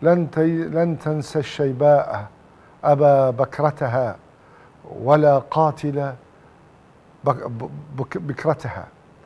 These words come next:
لن تنسى الشيباء أبا عذرتها، عفوا، ولا قاتل بكرتها." فحس أن هذا تهديد، فذهب إلى الإمام علي قال له:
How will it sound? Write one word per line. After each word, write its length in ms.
لن 260
تنسى 600
الشيباء 1160
أبا 420
عذرتها، 680
عفوا، 360
ولا 260
قاتل 520
بكرتها." 640
فحس 1000
أن 160
هذا 200
تهديد، 500
فذهب 400
إلى 220
الإمام 340
علي 180
قال 300
له: 240